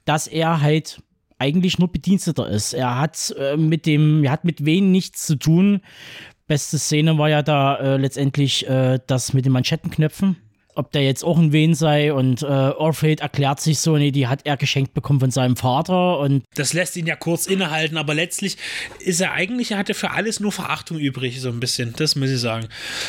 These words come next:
Speaker 2: Ähm, und er ist definitiv überfordert mit, äh, er, er hat was gegen diese Gewalt in dieser Stadt, aber er ist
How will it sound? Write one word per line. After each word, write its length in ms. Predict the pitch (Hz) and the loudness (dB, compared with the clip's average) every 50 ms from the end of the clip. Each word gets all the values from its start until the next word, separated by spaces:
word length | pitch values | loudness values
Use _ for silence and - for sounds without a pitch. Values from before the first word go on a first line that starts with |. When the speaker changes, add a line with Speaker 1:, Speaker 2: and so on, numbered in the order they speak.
| - - - - | -10 -12 -10 -6
Speaker 2:
Ähm, 320 | 151 143 139 139 135 139 - | -2 -2 0 0 0 0 0
und 360 | 160 156 160 160 156 - - - 107 - - - | 0 0 0 0 0 -4 -8 -12 -14 -20 -12 -6
er 220 | - 175 190 202 196 | -4 -2 -2 -2 -2
ist 260 | 208 196 - - - 196 | -4 -6 -8 -6 -4 -2
definitiv 360 | 226 233 247 240 226 220 202 | -2 0 0 0 0 0 0
überfordert 760 | 202 170 170 156 - - 160 165 196 226 247 208 - 175 - | 0 -2 -2 -2 -2 -2 0 0 0 0 -2 -6 -6 -6 -4
mit, 260 | 175 185 185 170 - | -2 -2 -2 -4 -4
äh, 40 | - | -6
er, 240 | 160 151 160 160 151 | -4 -4 -2 -4 -4
er 360 | 147 147 143 135 139 127 - | -4 -6 -6 -8 -8 -8 -10
hat 140 | 190 - - | -8 -4 -4
was 160 | 202 - - | -4 -2 -2
gegen 160 | 190 185 180 | -4 -2 0
diese 160 | 175 156 156 | 0 0 0
Gewalt 360 | 139 135 123 127 131 156 165 165 | -2 -2 -2 -2 -2 -2 -2 -4
in 80 | 180 | -4
dieser 160 | 170 170 175 165 | -4 -2 -2 -2
Stadt, 180 | - - 185 170 | -4 -4 -4 -4
aber 140 | 151 156 156 | -2 -2 -2
er 80 | 156 | -2
ist 200 | 156 - - _ | -2 -4 -4 _